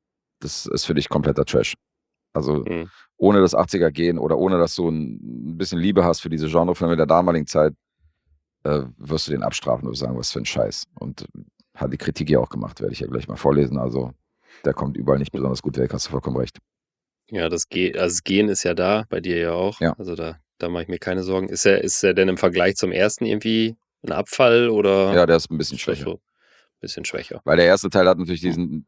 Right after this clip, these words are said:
Speaker 1: also hier hast du so ein bisschen das Western-Szenario, hast ein paar Duelle und so, dann hast du auf einmal dieses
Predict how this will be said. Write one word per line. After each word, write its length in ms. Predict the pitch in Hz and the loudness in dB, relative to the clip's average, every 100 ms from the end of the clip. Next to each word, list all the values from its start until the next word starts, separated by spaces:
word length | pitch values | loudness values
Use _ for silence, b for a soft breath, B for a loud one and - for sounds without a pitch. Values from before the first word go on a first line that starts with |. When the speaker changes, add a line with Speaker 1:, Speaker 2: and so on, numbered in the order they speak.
| _ | _
Speaker 1:
also 200 | 85 87 | -2 -2
hier 280 | 80 101 92 | 4 6 6
hast 140 | 85 | 4
du 140 | 92 85 | -4 -4
so 100 | 85 | -2
ein 60 | 87 | -2
bisschen 160 | 95 | 0
das 140 | 82 - | 2 2
Western-Szenario, 840 | 98 98 90 87 90 90 87 78 | 2 2 2 4 6 6 6 6
hast 160 | 76 | 2
ein 20 | - | 0
paar 160 | 80 | 0
Duelle 380 | 78 80 98 98 | 6 6 8 8
und 160 | 85 85 | 6 4
so, 180 | 92 | 2
dann 300 | 82 82 85 | 4 2 2
hast 180 | 80 - | 0 2
du 40 | 85 | 0
auf 80 | |
einmal 180 | 76 85 | 2 0
dieses 380 | 82 78 80 | 0 0 0